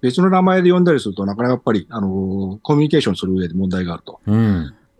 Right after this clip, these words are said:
Speaker 1: 学名はそれを、あの、解決するものとして、世界共通の名前なんです。
Speaker 2: おー。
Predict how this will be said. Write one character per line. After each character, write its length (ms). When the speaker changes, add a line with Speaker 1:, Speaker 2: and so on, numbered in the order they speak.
Speaker 1:
学 220
名 80
は 80
そ 100
れ 360
を、 520
あ 60
の、 80
解 180
決 160
す 80
る 80
も 100
の 60
と 80
し 80
て、 140
世 160
界 180
共 180
通 200
の 160
名 140
前 120
な 80
ん 20
で 40
す。 240
Speaker 2:
お 720
ー。 20